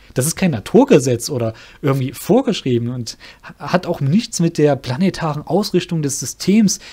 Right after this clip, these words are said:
im Weltraum zu suchen. Im Weltraum ist sowieso das echt brutal, werden wir gleich sehen. Wird da ein Alien mit einem ufo ankommen und würde sozusagen die Kuppel des ufos, ich stell's mir jetzt einfach mal vor, wirklich wie so eine fliegende Untertasse in der Klassik,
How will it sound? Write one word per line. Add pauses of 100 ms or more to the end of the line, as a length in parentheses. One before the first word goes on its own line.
(180)
im
Weltraum
zu
suchen. (360)
Im
Weltraum
ist
sowieso
das
echt
brutal,
werden
wir
gleich
sehen. (1400)
Wird
da
ein
Alien (160)
mit (220)
einem
ufo
ankommen
und
würde
sozusagen (340)
die (180)
Kuppel
des
ufos,
ich
stell's
mir
jetzt
einfach
mal
vor,
wirklich
wie
so
eine
fliegende
Untertasse
in
der
Klassik,